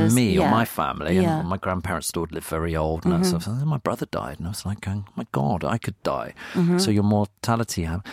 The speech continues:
Speaker 2: so I've spent a lot of time thinking about death, and I
Speaker 1: Mm.
Speaker 2: realised that I think about death a lot more than other people do.
Speaker 1: But I th-, I think that's okay, because it's the only certainty we actually have in life.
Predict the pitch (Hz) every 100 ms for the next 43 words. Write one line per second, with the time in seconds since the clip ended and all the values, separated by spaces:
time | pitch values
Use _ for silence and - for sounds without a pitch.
0 | - - - 135 151 151 170 151 127 131
1 | - 135 135 - 131 - 104 85 - -
2 | 78 76 - - 95 101 190 175 175 -
3 | 104 110 110 - 90 - 101 - 98 95
4 | 80 98 90 92 92 85 - 76 - -
5 | 67 - 320 370 - 311 370 359 - _
6 | - 311 269 - 233 - 254 226 - 285
7 | 208 160 185 233 196 - - 196 - 247
8 | 247 233 - - 233 226 - - 185 -
9 | 143 165 175 - - - 160 147 151 160
10 | 160 180 247 - -